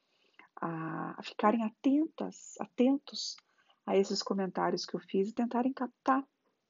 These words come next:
verificarem ex-, exemplos no dia a dia de coisas que realmente estão sendo modificados. E eu gostaria de trazer, de comentar pra vocês um livro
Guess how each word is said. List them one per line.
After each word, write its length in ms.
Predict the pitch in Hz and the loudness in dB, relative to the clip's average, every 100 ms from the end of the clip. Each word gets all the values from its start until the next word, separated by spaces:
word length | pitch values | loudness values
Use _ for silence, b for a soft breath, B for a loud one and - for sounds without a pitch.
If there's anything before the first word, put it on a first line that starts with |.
| _ - _ _ _ _ | _ -20 _ _ _ _
verificarem 680 | 233 - - 254 262 269 214 | 0 0 2 8 8 8 6
ex-, 100 | 190 | 6
exemplos 760 | 214 196 180 214 226 214 202 | 4 4 4 4 2 2 0
no 100 | 202 | 0
dia 240 | 175 - 185 | -2 2 2
a 40 | |
dia 260 | 175 196 185 | 2 0 0
de 100 | 196 | 0
coisas 340 | 185 180 196 | 0 0 -2
que 140 | - 185 | -6 -6
realmente 1040 | - 208 233 214 180 175 185 202 - 208 202 _ _ _ _ _ | 2 4 4 2 0 -2 -2 -4 -8 -8 -10 _ _ _ _ _
estão 560 | 220 - - 208 196 208 220 _ _ _ _ | -8 -8 -2 0 2 -2 -8 _ _ _ _
sendo 300 | - 202 196 | -4 -2 0
modificados. 1700 | 208 208 196 254 269 226 - - - - - - - - - - - b b b b b b b | 2 2 4 4 2 -2 -2 -8 -6 -6 -4 -6 -8 -12 -18 -18 -20 b b b b b b b
E 60 | 247 | 6
eu 100 | 285 | 8
gostaria 880 | 302 294 262 214 196 240 262 190 180 - _ _ _ _ _ _ _ | 6 6 4 6 6 6 8 6 2 -8 _ _ _ _ _ _ _
de 160 | 196 | -4
trazer, 600 | - 202 185 170 190 196 | 4 4 4 8 10 10
de 80 | 196 | 4
comentar 440 | - 190 185 196 190 | 0 -2 2 4 4
pra 140 | 185 | 2
vocês 560 | 170 - 196 202 202 190 | -2 2 6 8 6 2
um 100 | 190 | 2
livro 540 | 190 208 190 214 | 4 2 2 -2